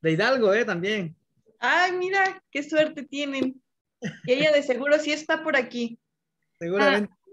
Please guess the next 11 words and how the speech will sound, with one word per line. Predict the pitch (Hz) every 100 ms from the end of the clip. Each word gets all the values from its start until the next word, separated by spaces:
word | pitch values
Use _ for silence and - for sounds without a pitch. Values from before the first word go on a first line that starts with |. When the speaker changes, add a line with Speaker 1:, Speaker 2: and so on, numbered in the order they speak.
| - _ _ _ _
Speaker 3:
ya | 254 277
la | 320
ubiqué | 311 269 269
aquí | 269 294
en | 277
Zoom. | 277 247
Vamos | 262 277 302
a | 240
darle | 226 233 254 240 226 208 196 190 - _ _ _
el | 214 214
acceso | 220 - 277 285 330 480